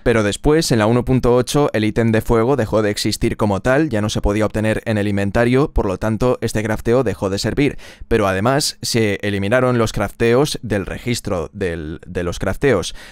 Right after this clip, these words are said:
Por lo tanto, esto se eliminó completamente. Aunque no seamos conscientes, existe el ítem del aire,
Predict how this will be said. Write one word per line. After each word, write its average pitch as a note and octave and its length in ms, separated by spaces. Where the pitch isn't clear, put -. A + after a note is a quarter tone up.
Por A2+ 140
lo A2+ 140
tanto, C3 320
esto G#2+ 360
se - 120
eliminó G2+ 380
completamente. F#2+ 760
Aunque C#3+ 340
no G3 100
seamos G#3 400
conscientes, C3 960
existe C#3 720
el A2 160
ítem D3+ 380
del G#2+ 220
aire, D#3 400